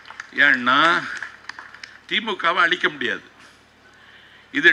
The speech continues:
திராவிடியன் என்பது ஒரு செல். இது நான் இந்த மேடையில நின்று பேசுவதற்கு இந்த உயிருள்ள செல், இது என்னுடைய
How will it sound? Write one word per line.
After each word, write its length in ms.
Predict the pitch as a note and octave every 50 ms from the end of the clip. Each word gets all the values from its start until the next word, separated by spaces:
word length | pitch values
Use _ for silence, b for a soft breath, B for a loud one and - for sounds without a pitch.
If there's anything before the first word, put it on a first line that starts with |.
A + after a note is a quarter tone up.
| C#3+ C#3 B3+
திராவிடியன் 680 | - F3+ G3 G#3 G#3+ A3 G#3+ A3 G#3 G3+ G3 E3+ D3 C#3+ - - - - - - D3 D#3
என்பது 260 | D#3+ C#3+ D#3+ D#3 G3 F#3
ஒரு 100 | E3+ D3+ - - -
செல். 260 | - F#3+ F#3+ G#3 G3 D#3+ B2+
இது 140 | G2+ G2 - - - - - - - - - - _ _ _ _ _ _ _ _ _ _ - - b b b b b b b b b b
நான் 160 | - C#3 D3+ D#3
இந்த 120 | D3 D3 C#3 D#3
மேடையில 320 | F3+ G#3 G#3 G#3+ G#3 G3+ G3+ F#3
நின்று 240 | F3+ F3+ E3 F3 E3 B2+ -
பேசுவதற்கு 640 | E3 F#3 F#3+ F#3+ - - F#3 E3 D3 D#3 D3+ - F#3+ F#3 F3
இந்த 120 | F3+ F#3 E3 F3
உயிருள்ள 420 | G#3 A3+ A3+ A#3 A#3+ A3 G#3 F#3+ E3+ C#3+ - - -
செல், 200 | - D3+ A#2 - - - - - - - - b b b b b b b b b b b b b b b - D3+ F#3+
இது 180 | G#3 A3+ G#3 G#3 A3+ A#3+ A3+ F#3 - - D3 E3
என்னுடைய 320 | F3+ F#3+ G3 F#3 G3 F3+